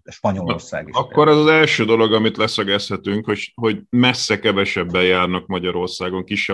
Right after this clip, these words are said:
Speaker 2: arányban járnak egyetemre az emberek, ami már önmagában egy probléma lesz, hiszen kevésbé lesz képzett a magyar társadalom, mint a versenytársaink. De a másik probléma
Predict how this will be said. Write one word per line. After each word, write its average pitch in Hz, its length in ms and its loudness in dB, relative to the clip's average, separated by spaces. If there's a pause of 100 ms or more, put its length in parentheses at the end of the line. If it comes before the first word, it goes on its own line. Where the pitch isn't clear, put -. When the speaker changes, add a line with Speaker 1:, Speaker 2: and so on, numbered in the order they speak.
Speaker 2:
arányban 87 520 -2
járnak 85 380 -4
egyetemre 87 540 -6
az - 140 -10
emberek, 95 440 -2
ami 92 120 0
már 95 200 2
önmagában 92 520 0
egy 85 120 -4
probléma 82 540 -6
lesz, 92 300 -4
hiszen 87 380 -8 (440)
kevésbé 90 640 0
lesz 85 320 -2
képzett 85 600 -4
a 90 40 -4
magyar 85 380 -4
társadalom, 87 800 -4 (360)
mint 85 300 -6
a 92 60 0
versenytársaink. 90 1200 -2 (1080)
De 107 160 -4
a 113 80 2
másik 135 460 -2
probléma 117 800 -6